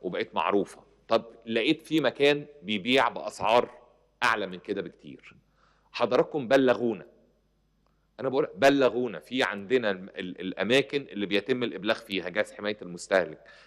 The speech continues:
جهاز حماية المنافسة، هنا في مجلس الوزراء، في كل الوزارات موجودين عشان ناخد ضدها الإجراء الفوري. أنا حدي على سبيل المثال، يعني اتبعت لي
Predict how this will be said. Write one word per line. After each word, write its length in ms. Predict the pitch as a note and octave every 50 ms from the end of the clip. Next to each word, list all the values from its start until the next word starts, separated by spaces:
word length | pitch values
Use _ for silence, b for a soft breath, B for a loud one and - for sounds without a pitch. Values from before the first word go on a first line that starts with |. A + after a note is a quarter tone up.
| B B B
جهاز 180 | G#2 A2 A2 -
حماية 220 | - G#2+ A2 G#2+ -
المنافسة، 460 | F#2+ F#2 F#2 F#2 F#2+ F2+ - - F#2
هنا 240 | F2 A2+ B2 A#2+ G#2+
في 160 | - - -
مجلس 360 | G#2 A2+ G#2+ G#2+ G#2+ G#2 -
الوزراء، 500 | G2+ F2+ F#2 G2+ G#2 F2 F2 D#2 C#2+ - - b b b b b b b b _
في 100 | - G#2+
كل 280 | - - D#3+ F3 F3 E3
الوزارات 540 | D3 C3+ C3 B2 A2 B2 B2 C#3+ D3 -
موجودين 440 | B2 A2+ G2 F2 G#2 F#2+ G2 F#2+ D#2+
عشان 280 | D2 - A#2 - C#3+ C#3 C3
ناخد 300 | D#3 - - - B2 G#2
ضدها 260 | A2+ G2 A#2 D3 C#3+
الإجراء 380 | C#3 B2+ G#2+ G2 A2+ B2+ G#2+
الفوري. 460 | A2+ G#2+ - - G#2 F#2 D#2+ D2 C#2 - _ _ _ _ _ _ _ _ _ _ _ _ _ _ _ _ _ _ _ _ _ _ _ -
أنا 120 | G#2+ A2+
حدي 280 | A2 - E3 F3 D#3 D#3+
على 140 | C3 B2 A#2+
سبيل 300 | - C3 A#2+ C#3+ D#3+ D3+
المثال، 540 | C#3 A#2+ G#2+ G#2 - - G2+ F2+ D2 D2 D2
يعني 360 | D#2+ D#2 F2 F2+ - - -
اتبعت 460 | G2 F#2 F2+ G#2+ G2 A#2+ C3+ - -
لي 180 | B2+ C3 B2 A#2+